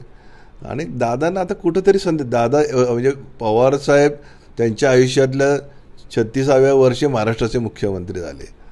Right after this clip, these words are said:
मग आता दादांनी काय ब्याऐंशी वर्षी मुख्यमंत्री व्हायचं का?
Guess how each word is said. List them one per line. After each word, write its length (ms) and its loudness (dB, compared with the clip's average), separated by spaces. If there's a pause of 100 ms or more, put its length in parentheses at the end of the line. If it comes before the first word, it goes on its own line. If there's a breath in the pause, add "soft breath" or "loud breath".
(460 soft breath)
मग 120 -4
आता 200 2
दादांनी 460 2
काय 120 0
ब्याऐंशी 380 0
वर्षी 440 4
मुख्यमंत्री 520 0
व्हायचं 320 0
का? 460 -12